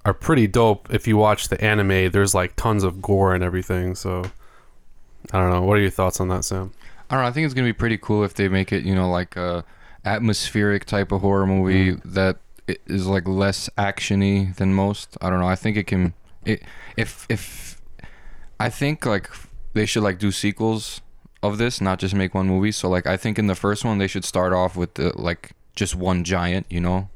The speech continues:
Speaker 1: Mm-hmm.
Speaker 2: And then they, you know, "Oh, wait, there's more." And then they find that out in the next one. I think, like, their main focus should just be this one antagonist and it just be one giant for this first
Speaker 1: Mm-hmm.
Speaker 2: movie.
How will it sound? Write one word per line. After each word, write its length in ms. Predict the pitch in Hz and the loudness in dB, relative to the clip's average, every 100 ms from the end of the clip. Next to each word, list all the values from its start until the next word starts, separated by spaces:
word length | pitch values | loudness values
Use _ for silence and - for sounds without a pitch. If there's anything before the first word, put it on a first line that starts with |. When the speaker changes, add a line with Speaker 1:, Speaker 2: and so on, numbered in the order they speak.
| - | -6
Speaker 1:
Mm-hmm. 300 | 101 92 92 107 - - | -4 -2 -6 -10 -20 -8
Speaker 2:
And 160 | 92 90 | 0 2
then 180 | 90 87 | 2 0
they, 200 | 87 85 - - | -2 -4 -10 -10
you 120 | 92 | -6
know, 220 | 85 85 - - - - | -4 -6 -8 -16 -16 -4
"Oh, 180 | 160 165 | 0 2
wait, 300 | 208 196 - | 2 0 0
there's 240 | 143 160 | 0 2
more." 480 | 180 226 240 139 107 | 2 2 2 2 0
And 120 | 98 | 2
then 100 | 101 | 2
they 80 | 101 | 0
find 260 | 98 95 | 0 0
that 100 | 95 | 2
out 80 | 92 | 2
in 60 | 92 | 0
the 80 | 92 | 0
next 260 | 95 - | 0 -2
one. 120 | 92 | -4
I 80 | 92 | -4
think, 280 | - 98 - - - | -4 -6 -6 -18 -8
like, 120 | 92 | -4
their 100 | - | 0
main 180 | 107 110 | 2 2
focus 320 | 98 107 104 | 0 0 0
should 140 | - 95 | -2 -2
just 120 | 92 | 0
be 100 | 104 | 0
this 160 | 92 90 | 0 0
one 240 | 92 98 | 0 0
antagonist 680 | 87 90 87 90 87 87 - | 0 -2 0 -2 -2 -4 -4
and 180 | 87 - | -6 -6
it 40 | 87 | -4
just 160 | 90 | -2
be 120 | 90 | 0
one 260 | 87 90 87 | 0 0 -2
giant 400 | 85 80 78 - | -4 -6 -6 -8
for 100 | - | -12
this 160 | - - | -12 -8
first 240 | 95 90 | -6 -4
Speaker 1:
Mm-hmm. 120 | 87 | -4
Speaker 2:
movie. 200 | 90 - | -6 -10